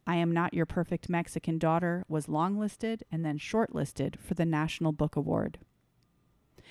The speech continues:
This conversation is a bit more formal than some of the others. I think it's because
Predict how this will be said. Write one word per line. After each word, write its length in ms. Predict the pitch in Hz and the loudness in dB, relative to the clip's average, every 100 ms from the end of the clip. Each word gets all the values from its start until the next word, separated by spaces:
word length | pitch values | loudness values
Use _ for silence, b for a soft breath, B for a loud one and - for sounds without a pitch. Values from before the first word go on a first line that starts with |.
| B B B | B B B
This 160 | - 311 | -2 0
conversation 840 | - 427 339 269 226 233 - 233 214 | 0 0 2 2 2 2 4 2 2
is 100 | - | 2
a 60 | 185 | 4
bit 220 | 196 - | 4 4
more 200 | 202 190 | 2 2
formal 480 | - 156 151 143 - | 2 2 4 2 2
than 160 | 151 | 0
some 220 | 151 160 | 2 2
of 120 | 156 160 | 2 2
the 140 | 156 | 0
others. 520 | 135 131 92 - - _ _ B B B | 0 0 -4 -6 -12 _ _ B B B
I 140 | 185 180 | 0 2
think 200 | 208 214 | 4 2
it's 140 | - | 0
because 560 | 202 - 196 196 196 | -4 2 4 6 2